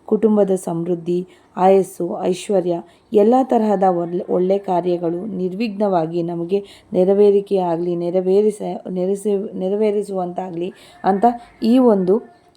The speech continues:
ಆ, ಹಬ್ಬವನ್ನು ನಾವು ಆಚರಣೆ ಮಾಡುತ್ತೇವೆ. So, ಈ ಒಂದು ದಿನ ಬಂದ್ಬಿಟ್ಟು ನಮಗೆ ಮಂಗಳವಾರನೇ ಬಂದಿದೆ, ಶುಭ ದಿನ ಅಂತಲೇ ಹೇಳ್ಬೋದು. So, ಮಂಗಳವಾರ ಮಂಗಳ ಗೌರಿ ವ್ರತ ಅಥವಾ ಸ್ವರ್ಣ ಗೌರಿ ವ್ರತ, ಹಾಗೆಯೇ, ಆ, ಬುಧವಾರ ಬಂದ್ಬಿಟ್ಟು,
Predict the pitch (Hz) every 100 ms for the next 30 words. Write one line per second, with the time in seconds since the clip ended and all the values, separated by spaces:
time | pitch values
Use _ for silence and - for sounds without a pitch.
0 | 202 190 190 175 208 190 175 202 175 175
1 | 175 175 202 180 190 165 165 165 170 196
2 | 285 - - - 240 226 226 254 269 247
3 | 233 226 226 196 185 208 220 208 196 185
4 | 180 196 185 180 185 180 185 220 214 220
5 | 220 196 185 180 185 202 202 180 208 185
6 | 180 180 175 170 196 190 185 170 170 165
7 | 240 247 _ - - _ - 208 202 196
8 | 220 214 208 214 240 247 190 190 196 190
9 | 190 185 202 180 170 190 175 185 202 190
10 | 165 175 180 180 185 185 165 208 226 185
11 | 185 196 185 294 _ - _ - 208 202
12 | 196 190 175 170 _ _ _ _ _ _
13 | _ 208 208 214 226 214 202 190 185 185
14 | 302